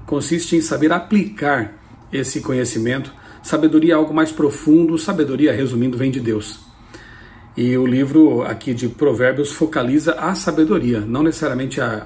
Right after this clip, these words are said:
mera inteligência. E diz que, no verso sete, "O temor do Senhor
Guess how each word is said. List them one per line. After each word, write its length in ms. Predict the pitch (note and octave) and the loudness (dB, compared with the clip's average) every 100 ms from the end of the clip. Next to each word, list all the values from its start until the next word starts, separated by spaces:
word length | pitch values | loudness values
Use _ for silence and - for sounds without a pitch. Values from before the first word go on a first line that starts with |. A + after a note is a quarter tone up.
| - | -6
mera 400 | C3 C3 C3 D#3 | -2 0 0 0
inteligência. 800 | D#3 D3+ C#3 A2+ A#2 G#2+ - - - - | 2 2 0 0 0 0 -2 -10 -12 -2
E 100 | G#3+ | 0
diz 320 | C3+ C#3+ F#3+ | 2 2 2
que, 240 | - D#3 A#2 | 0 0 0
no 100 | A2 | -2
verso 280 | B2+ - | -4 -6
sete, 340 | - D3+ D3+ - - - - | 0 0 0 -12 -18 -14 2
"O 120 | D#3 | 2
temor 520 | D#3 C#3+ A#2+ C3+ G3 | 4 4 4 4 4
do 100 | G3 | 2
Senhor 520 | F#3 F#3 C3 B2+ E3+ | -2 -2 0 2 2